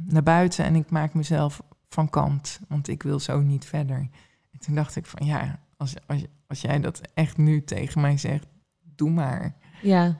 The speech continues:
Speaker 1: Weet je wel, "Ga maar, doe het maar." Weet je wel, als dat jouw laatste <laughs> woorden aan mij zijn. Ehm, maar op dat moment kwam mijn fysiotherapeut, eh, mij ophalen. Ik denk dat dat heel bewust is gedaan, hoor. Want ze wisten dat ik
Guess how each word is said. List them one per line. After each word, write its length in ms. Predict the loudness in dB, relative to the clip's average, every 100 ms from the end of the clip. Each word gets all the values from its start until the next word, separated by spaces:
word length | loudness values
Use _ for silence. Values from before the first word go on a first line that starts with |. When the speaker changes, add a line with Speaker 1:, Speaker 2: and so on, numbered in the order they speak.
| _
Speaker 1:
Weet 240 | 0 0
je 80 | 2
wel, 280 | 2 2 -2
"Ga 360 | -6 -4 0 2
maar, 280 | 2 0 -4
doe 200 | -4 -2
het 100 | -2
maar." 300 | -2 -4 -4 -4 -8 _ _ _
Weet 100 | _
je 60 | -6
wel, 80 | -6
als 120 | -2
dat 160 | -2
jouw 160 | 0 0
laatste 440 | 0 -2 -4 -4 -2
<laughs> 40 |
woorden 320 | 0 2 0 0
aan 100 | 0
mij 260 | 0 0
zijn. 480 | -2 -2 0 0 -2 _ -20 -20 -20 -20 -20 _ _
Ehm, 540 | -4 -2 2 2 2 2 -2 _ _ _ _ _ _ _
maar 440 | -14 -2 4 6
op 100 | 6
dat 180 | 4 4
moment 320 | 2 2 0
kwam 160 | 0 0
mijn 160 | 2
fysiotherapeut, 1000 | 0 0 0 -2 0 -2 0 0 0 -2
eh, 260 | -4 -2 0
mij 260 | 0 0 -2
ophalen. 580 | -2 -2 0 0 -2 -2
Ik 140 | -4
denk 180 | -2 -2
dat 200 | -2 -4
dat 160 | -6 -4
heel 280 | -2 -2 -4
bewust 400 | -6 -6 -6 -6
is 120 | -6
gedaan, 360 | -4 -2 -2
hoor. 160 | -2 -2
Want 160 | -2 -4
ze 100 | -4
wisten 280 | -6 -4
dat 180 | -6 -4
ik 220 | -4 -8